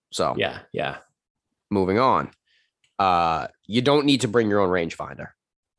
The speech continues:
Speaker 1: to the golf tournament.
Speaker 2: <laughs>
Speaker 1: Like, you
Speaker 2: Yeah,
Speaker 1: don't
Speaker 2: but
Speaker 1: need
Speaker 2: how
Speaker 1: to
Speaker 2: are you gonna know distances?
Speaker 1: Yeah, th-, yeah, 'cause you need to know the yardages in.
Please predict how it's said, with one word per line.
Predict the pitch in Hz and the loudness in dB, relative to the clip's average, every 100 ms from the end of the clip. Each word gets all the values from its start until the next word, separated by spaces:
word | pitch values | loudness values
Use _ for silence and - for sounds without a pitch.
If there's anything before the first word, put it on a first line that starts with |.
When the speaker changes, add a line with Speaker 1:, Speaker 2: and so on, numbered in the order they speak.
| _ _ - | _ _ -2
Speaker 1:
to | 107 | 0
the | |
golf | 82 76 73 | 0 -2 -4
tournament. | 67 58 50 - _ _ - | -8 -10 -14 -18 _ _ -12
Speaker 2:
<laughs> | 156 156 - 131 - 156 - 143 - | -10 -8 -8 -8 -6 -8 -8 -10 -6
Speaker 1:
Like, | - 90 | -4 0
you | 117 | 4
Speaker 2:
Yeah, | 123 | 6
Speaker 1:
don't | - | 6
Speaker 2:
but | |
Speaker 1:
need | 120 | 6
Speaker 2:
how | 147 | 6
Speaker 1:
to | 147 | 6
Speaker 2:
are | |
you | 147 | 6
gonna | 143 143 | 6 4
know | 139 135 | 4 4
distances? | 123 135 113 104 87 87 - | 2 0 -2 -8 -8 -10 -2
Speaker 1:
Yeah, | 110 80 58 98 | 2 2 0 -2
th-, | 98 | 2
yeah, | 104 85 73 | 4 2 -2
'cause | - 104 | -4 0
you | 107 | 2
need | 104 - | 0 0
to | 101 | 0
know | 92 | 0
the | 90 | 2
yardages | 87 82 78 78 | 2 0 -2 -6
in. | 85 78 82 | -6 -6 -8